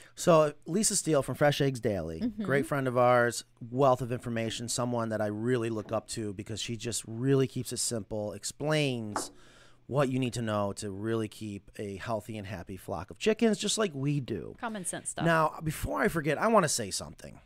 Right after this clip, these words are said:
Speaker 2: Hmm.
Speaker 1: that I saw recently, and I, I wanna do this, and I know it'll never happen because there's some serious conflict going on.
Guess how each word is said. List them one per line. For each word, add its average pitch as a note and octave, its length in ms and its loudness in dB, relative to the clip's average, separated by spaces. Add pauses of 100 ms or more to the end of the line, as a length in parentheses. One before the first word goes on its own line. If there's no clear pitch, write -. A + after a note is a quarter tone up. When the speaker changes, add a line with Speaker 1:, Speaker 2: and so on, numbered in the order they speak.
Speaker 2:
Hmm. G3 220 -10 (180)
Speaker 1:
that C3 140 0
I B2 260 2
saw D#3+ 380 6
recently, F#2+ 840 -4 (1080)
and C3+ 580 0 (500)
I, B2 120 -4
I D#3 100 4
wanna G3 300 6
do A#2+ 280 0
this, - 460 -6 (120)
and B2+ 100 0
I B2+ 80 2
know D3+ 140 4
it'll C#3 140 2
never C#3 300 2
happen A2 380 -2
because G#2 500 -6
there's A2 140 -4
some G#2 100 -8
serious A2+ 460 -2
conflict G2 520 -8
going F#2+ 300 -8
on. C#2 300 -14